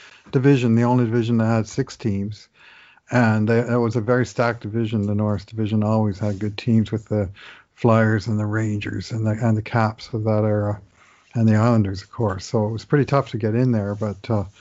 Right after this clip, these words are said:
um, I guess by nineteen ninety, the Islanders were out of it. But that was always a strong, strong division. So the toughest, but you think with the great Mario Lemieux on their team, plus some of the other stars they had by nineteen ninety, like Paul Coffey,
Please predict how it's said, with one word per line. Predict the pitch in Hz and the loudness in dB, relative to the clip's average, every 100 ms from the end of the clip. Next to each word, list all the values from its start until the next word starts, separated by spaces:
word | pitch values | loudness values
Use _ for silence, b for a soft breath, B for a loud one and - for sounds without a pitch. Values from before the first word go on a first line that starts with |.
| b b b b - | b b b b -4
um, | 110 101 95 98 - _ 120 | 0 0 0 -4 -10 _ 2
I | |
guess | 131 - | 2 2
by | 131 120 | 2 4
nineteen | 123 117 131 123 | 4 2 2 2
ninety, | 120 123 135 131 120 113 110 | 4 4 4 4 4 4 2
the | 113 110 | 2 2
Islanders | 120 131 117 110 - | 2 2 0 -2 -4
were | 110 | -2
out | 113 113 | -2 -2
of | |
it. | 127 120 | -4 -4
But | 120 123 123 | -6 -4 -6
that | 131 131 | -2 0
was | 135 139 143 | 2 4 6
always | 139 143 123 | 6 4 2
a | 117 | -4
strong, | - - 123 123 120 113 110 110 | -4 0 2 2 0 -2 -8 -18
strong | - 123 123 120 | -6 -2 0 -2
division. | 107 117 135 151 | -2 -4 -2 -4
So | - 123 110 107 B B - | -2 0 -2 -4 B B -4
the | 147 | 0
toughest, | 165 175 - 202 - - _ | 2 2 -2 -6 -10 -20 _
but | 131 123 - b b b b b b b _ _ _ | -2 -2 -6 b b b b b b b _ _ _
you | 131 131 | -6 -2
think | 170 175 147 | 2 2 2
with | 131 - - | -2 -4 -10
the | 120 | -6
great | 120 151 160 139 | 2 4 4 4
Mario | 151 147 131 | 4 4 2
Lemieux | 139 170 170 | 4 4 4
on | 139 | 2
their | 127 | -2
team, | 113 127 131 | -2 -2 -2
plus | 143 131 | -4 -4
some | 151 | -2
of | 151 | 0
the | 143 | 2
other | 165 | 0
stars | 156 - 127 123 120 | -2 0 2 2 0
they | 123 | -2
had | 120 120 110 | 0 0 -2
by | 120 117 | -2 0
nineteen | 117 120 117 120 | 0 -2 -4 -2
ninety, | 117 120 123 | 0 0 0
like | 110 | -2
Paul | - 123 113 | -2 -2 -2
Coffey, | 123 135 143 - 117 | -2 0 -2 -4 -10